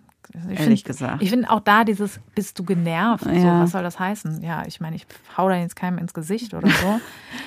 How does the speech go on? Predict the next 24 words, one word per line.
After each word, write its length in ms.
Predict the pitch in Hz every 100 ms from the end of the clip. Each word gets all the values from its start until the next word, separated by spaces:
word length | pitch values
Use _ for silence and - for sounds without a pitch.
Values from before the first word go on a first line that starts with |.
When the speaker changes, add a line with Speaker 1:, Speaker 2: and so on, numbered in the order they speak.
| -
Speaker 2:
Okay, 360 | 214 - - 208
Speaker 1:
Ähm, 300 | 196 196 202 202
Speaker 2:
würde 80 | 208
ich 140 | 185
auch 60 | 180
nicht, 180 | 170
aber 100 | 175
genervt 380 | 180 170 170 -
bin 80 | 220
ich 80 | -
schon. 260 | 208 170 151 _ -
Speaker 1:
Ja. 340 | 202 202 262 247 214
Speaker 2:
<laughs> 200 | - -
Speaker 1:
Versuchst 400 | - 233 330 -
du 60 | 277
Filme 400 | 277 285 320 330 330 262
und 120 | 214
Fernsehsendungen 680 | 233 233 240 233 240 247 247
mit 160 | 202 202
gewalttätigen 720 | 190 208 247 254 226 196 160
Handlungen 440 | 202 196 196 196
zu 120 | 196
vermeiden? 520 | - 196 175 165 160 151
Speaker 2:
Ja, 360 | 175 151 131